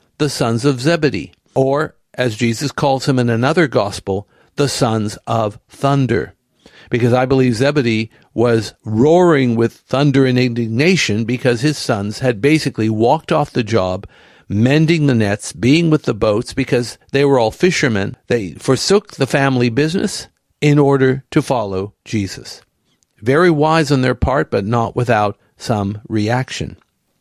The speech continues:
James, brother of John, would apparently die a martyr's death, as recorded in Acts chapter twelve,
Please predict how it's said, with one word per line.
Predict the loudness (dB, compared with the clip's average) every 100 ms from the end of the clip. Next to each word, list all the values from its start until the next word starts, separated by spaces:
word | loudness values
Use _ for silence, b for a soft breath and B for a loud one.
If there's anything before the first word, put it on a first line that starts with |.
| _ _ _ _ b b b
James, | 0 2 4 2 -2 -8 -18 _
brother | -2 2 2
of | 0
John, | 0 -2 -2 -6 b b b b b -10
would | 0 2 0
apparently | -2 -2 0 -2 -4 -2
die | 0 0 -2
a | -4
martyr's | -2 0 0 0 -2
death, | -2 -4 -4 -10 _ _ _ _ _ _ _
as | -2 -2 0
recorded | -4 -2 0 0 0 -6 -4
in | -4 -2
Acts | -4 -4 -6
chapter | -4 -2 0 -2
twelve, | 0 0 0